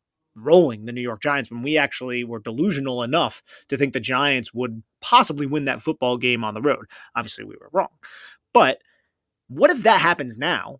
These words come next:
with Will Grier or Bailey Zappi? Uh, you see a more revitalized team. I don't think it's out of the realm of possibility that that materializes. The one thing I'll say, though, is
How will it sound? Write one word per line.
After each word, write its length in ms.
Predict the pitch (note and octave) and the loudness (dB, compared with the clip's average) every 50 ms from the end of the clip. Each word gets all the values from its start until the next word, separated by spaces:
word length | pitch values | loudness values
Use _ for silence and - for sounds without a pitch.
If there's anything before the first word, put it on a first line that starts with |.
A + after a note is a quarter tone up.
| _ - | _ -6
with 180 | C#3 C#3 - | -6 -6 -4
Will 220 | - B2+ D#3 D#3+ D3+ | 0 2 4 4 4
Grier 340 | B2 A2 C3+ C3 C3 C3+ C#3 | 2 0 -2 -2 -2 -2 -2
or 200 | - D3 C#3+ C#3 | -2 0 0 0
Bailey 400 | A#2+ C#3 C3+ B2 A#2 A2 G#2+ G#2+ | 0 -2 -4 -4 -4 -6 -8 -6
Zappi? 420 | G#2+ C3 C3+ B2 A#2 - F#2 F2+ | -4 -2 0 0 -2 -4 -8 -12
Uh, 80 | G2+ G2+ | -12 -12
you 180 | - C3 C3+ | -12 -10 -8
see 200 | B2+ - - E3+ | -6 -4 -4 -4
a 40 | D3+ | -4
more 240 | C#3 D3 D#3 D#3+ D3 | -2 0 2 2 2
revitalized 960 | C3+ C#3 B2 A2+ A#2+ D3+ D#3 E3 D#3 C#3+ C3 C3+ C3 B2+ B2 A#2+ A2+ - - | 2 0 -4 0 2 4 4 4 4 2 0 2 2 2 0 0 -4 -6 -8
team. 220 | - C#3+ D#3+ E3+ - | -6 -6 -6 -4 -2
I 60 | D#3 | 0
don't 120 | F3 A3 A3+ | 0 2 0
think 100 | A#3+ F#3 | 0 0
it's 80 | D#3 | 2
out 80 | E3 E3 | 2 2
of 80 | D#3 C3+ | 0 0
the 80 | B2+ | -4
realm 200 | A#2 C#3+ D3+ D3 | -4 -4 -4 -4
of 80 | C3+ - | -4 -4
possibility 680 | - C3+ C3 - - A2+ B2+ C3 D#3+ F3 F#3 G#3 F#3 | -4 -4 -4 -4 -6 -6 -4 -2 -2 -2 -2 -4 -4
that 180 | C#3 C3+ B2 - | -2 -2 -2 0
that 160 | A#2+ A2+ A#2+ | -2 -4 -4
materializes. 800 | A#2+ - - - F#3+ A#3 G3 C#3+ B2 B2 A#2+ A#2+ A#2+ A2+ A#2+ A2 | -4 -4 2 4 6 6 6 4 4 2 2 2 0 0 -4 -10
The 80 | A2 | -8
one 180 | A#2 C#3 F3+ F3+ | -2 0 0 0
thing 140 | D#3+ E3+ D3+ | 0 0 -2
I'll 80 | B2+ | -2
say, 280 | A2+ - - C3+ C3+ D3 | -4 -4 -2 0 0 2
though, 180 | D3 F3+ F3+ D3+ | 4 4 4 4
is 120 | C3 - | 2 0